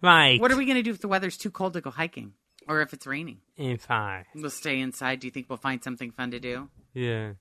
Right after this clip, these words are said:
Speaker 2: 'Cause we always find something fun to do, don't we?
Speaker 1: Yeah.
Speaker 2: We're party people.
Speaker 1: Yeah.
Speaker 2: Yeah. So what do you like about seeing Doctor Bach? Is there anything that you like especially about,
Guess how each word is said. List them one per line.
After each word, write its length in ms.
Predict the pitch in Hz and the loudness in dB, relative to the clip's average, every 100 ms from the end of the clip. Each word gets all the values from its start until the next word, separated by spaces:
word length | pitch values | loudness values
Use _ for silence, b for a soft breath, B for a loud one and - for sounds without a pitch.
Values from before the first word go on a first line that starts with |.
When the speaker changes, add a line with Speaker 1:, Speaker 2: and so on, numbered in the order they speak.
| - | -14
Speaker 2:
'Cause 160 | 131 | -12
we 100 | 147 | -10
always 380 | - 147 139 123 | -4 -4 -2 -6
find 240 | - 113 117 | -8 -10 -10
something 320 | 113 117 107 | -12 -12 -12
fun 200 | 120 104 | -10 -10
to 80 | 107 | -10
do, 220 | 110 101 | -10 -10
don't 240 | 120 110 | -12 -14
we? 240 | 101 98 95 _ _ _ | -16 -20 _ _ _ _
Speaker 1:
Yeah. 340 | 127 123 113 98 - | -2 0 0 -4 -10
Speaker 2:
We're 120 | 185 | -12
party 340 | - 147 147 131 | -4 -4 -4 -8
people. 480 | 175 175 117 113 _ | -18 -18 -20 -20 _
Speaker 1:
Yeah. 260 | 131 117 107 - | -8 -6 -8 -14
Speaker 2:
Yeah. 220 | 151 135 120 _ | -16 -16 -16 _
So 140 | - | -4
what 100 | 339 | -2
do 60 | 349 | 0
you 100 | 262 | 2
like 180 | 226 | 2
about 240 | 208 175 160 | 2 0 0
seeing 240 | 180 160 | -6 -4
Doctor 280 | 156 147 - | -2 -2 -4
Bach? 300 | 127 135 123 | -2 -2 -2
Is 100 | 120 | -8
there 120 | 143 | -8
anything 460 | 139 160 156 160 156 | -6 -6 -8 -8 -8
that 140 | 143 | -10
you 280 | 147 165 160 139 | -10 -10 -10 -12
like 380 | 135 139 143 147 | -2 2 2 -2
especially 640 | 139 - 151 - 160 156 | -12 -8 -8 -8 -6 -6
about, 420 | 147 143 143 156 | -2 0 0 0